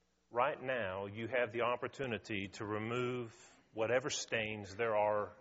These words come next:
in your life. And if you need to do that, we encourage you to do so. If you've never been baptized into Christ for the forgiveness of your sins, make that decision and do that this morning.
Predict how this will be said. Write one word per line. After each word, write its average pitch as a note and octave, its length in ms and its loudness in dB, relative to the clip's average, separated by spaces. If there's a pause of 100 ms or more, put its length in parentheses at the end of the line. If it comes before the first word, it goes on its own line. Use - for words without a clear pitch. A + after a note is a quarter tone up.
(160)
in A2+ 140 -2
your A2 120 2
life. F2 380 0 (1200)
And A2 200 -4
if G2+ 120 -12
you C#3 120 -6
need C#3 220 -6
to A2+ 60 -18
do B2+ 220 -4
that, G2 320 -2
we A2+ 120 -4
encourage A2+ 440 -6
you G#2 80 -10
to G2+ 60 -10
do A2 160 -6
so. A2+ 140 -6
If A#2 200 -6
you've C#3 160 0
never C#3+ 300 4
been B2+ 220 0
baptized B2 640 0
into A2+ 140 -4
Christ G2+ 580 -2
for B2 60 -8
the G#2+ 80 -6
forgiveness A#2 500 -4
of A#2+ 60 -8
your A2 100 -4
sins, A2+ 400 -4
make F3 280 -4
that C3+ 180 -4
decision A#2 600 -4
and A#2 120 -6
do B2 140 -6
that G#2+ 240 -6
this - 180 -12
morning. A#2 380 -4